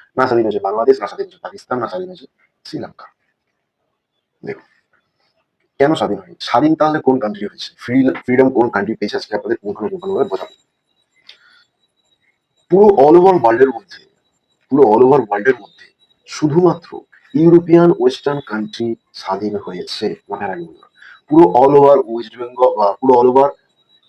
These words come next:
ওয়ার্ল্ডের মধ্যে শুধু ওয়েস্টার্ন কান্ট্রি স্বাধীন হয়েছে, যেখানে পড়ে ইংল্যান্ড, ফ্রান্স, ব্রিটেন, প্রায় একশো তেয়াত্তরটা কান্ট্রি, যেটা হচ্ছে আমেরিকা, আমেরিকান ডিপ স্টেট, যেটা একটা চর্চা হয়। সেই আমেরিকান ডিপ স্টেট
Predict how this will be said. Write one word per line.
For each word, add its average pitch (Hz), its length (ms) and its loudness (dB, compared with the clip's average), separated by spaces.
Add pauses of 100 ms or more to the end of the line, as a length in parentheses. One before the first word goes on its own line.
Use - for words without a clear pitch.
(100)
ওয়ার্ল্ডের 135 340 4
মধ্যে 104 360 -2
শুধু 110 320 -2
ওয়েস্টার্ন 135 380 0
কান্ট্রি 104 400 -10 (240)
স্বাধীন 104 320 -6
হয়েছে, 101 260 -4
যেখানে 113 280 -6
পড়ে 104 220 -4 (320)
ইংল্যান্ড, 117 580 2 (680)
ফ্রান্স, 110 460 0
ব্রিটেন, 107 500 -4 (580)
প্রায় 147 260 2
একশো - 380 -4
তেয়াত্তরটা 98 400 -4
কান্ট্রি, 98 340 -12 (380)
যেটা 113 240 0
হচ্ছে - 320 -4
আমেরিকা, 127 360 2 (100)
আমেরিকান 135 320 -2
ডিপ - 180 -10
স্টেট, - 380 0
যেটা 147 200 -2
একটা 151 140 -4
চর্চা - 280 -4
হয়। 101 100 -8
সেই 143 160 -4
আমেরিকান 165 260 2
ডিপ 170 140 4
স্টেট - 160 -18